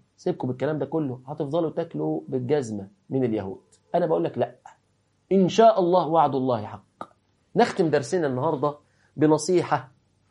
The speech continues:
للشباب والبنات. بقول لكل شاب وكل بنت بيقولوا: "إحنا عايزين ننصر فلسطين بجد." عايزين ننصرهم مش ببوست على الفيس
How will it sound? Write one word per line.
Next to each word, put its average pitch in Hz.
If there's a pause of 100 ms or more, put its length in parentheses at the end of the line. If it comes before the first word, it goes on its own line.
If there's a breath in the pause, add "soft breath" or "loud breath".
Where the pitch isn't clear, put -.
(640)
للشباب 139
والبنات. 107 (1600)
بقول 226
لكل 269
شاب 208
وكل 165
بنت 160 (760)
بيقولوا: 170
"إحنا 156
عايزين 147
ننصر 160
فلسطين 127
بجد." - (1040)
عايزين 139
ننصرهم 175
مش 123
ببوست 127
على 101
الفيس 135